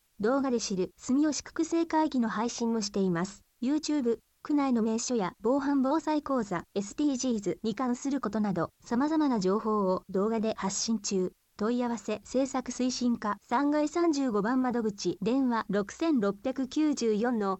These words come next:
九千八百四十二、ファックス六千六百九十二の五千五百三十五。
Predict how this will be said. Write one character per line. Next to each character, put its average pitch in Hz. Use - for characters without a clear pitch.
九 302
千 294
八 214
百 294
四 294
十 214
二、 180
フ 254
ァ 277
ッ -
ク -
ス -
六 202
千 349
六 185
百 277
九 330
十 247
二 247
の 196
五 220
千 294
五 202
百 277
三 294
十 190
五。 180